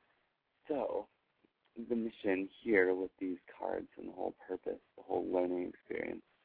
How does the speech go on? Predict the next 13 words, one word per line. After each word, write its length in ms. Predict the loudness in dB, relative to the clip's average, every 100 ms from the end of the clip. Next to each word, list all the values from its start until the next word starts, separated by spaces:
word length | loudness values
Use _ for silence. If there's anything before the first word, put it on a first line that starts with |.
| _ -10
of 80 | -6
these 140 | -8 -6
cards, 260 | -6 -6 -6 -12 _ _ _ _ 0
is 120 | 0 0 -18 2
to 380 | 6 8 6 2 -6 _ _ _ _ _ _ _ _ _ _ _ _ _ _ -20 _ _ _ _ _ _ _ -10
extend 680 | -10 -12 4 4 4 0 -6 -10
your 540 | -4 4 8 8 6 2 -2
higher 440 | 0 2 0 -6 -4
heart 280 | 0 0 0 -6 _ _ _ _ _ _ _ -6
chakra 440 | -4 -4 2 2 2
into 420 | -2 -8 0 2 2
a 300 | 0 0 -2 -8 -12
flower 560 | -6 4 6 8 6